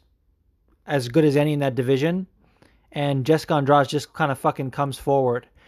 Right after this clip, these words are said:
And Weili has power in her hands for that, for that weight class. Like, relatively speaking, probably one of the harder hitting strawweights other than Andrade. So that to me was,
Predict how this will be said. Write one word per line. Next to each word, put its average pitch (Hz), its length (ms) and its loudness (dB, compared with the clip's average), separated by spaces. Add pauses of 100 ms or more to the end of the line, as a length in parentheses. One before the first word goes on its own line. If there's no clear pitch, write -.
(300)
And 139 440 -4
Weili 147 460 0
has 123 260 0
power 139 500 2
in 123 60 -4
her 123 120 -6
hands 120 520 -8 (120)
for 143 200 -4
that, 127 360 -4
for - 140 -8
that 123 180 -2
weight 127 140 -4
class. 120 300 -6
Like, 123 240 -6
relatively 139 580 -2
speaking, 175 580 -2 (680)
probably 160 360 4
one 143 160 0
of 139 40 -2
the 139 80 2
harder 135 280 2
hitting 131 220 -4
strawweights 131 440 0
other 147 140 -2
than 131 160 -4
Andrade. 131 480 -4 (400)
So 139 540 4
that 147 280 0
to 160 140 -4
me 151 160 0
was, 131 420 -4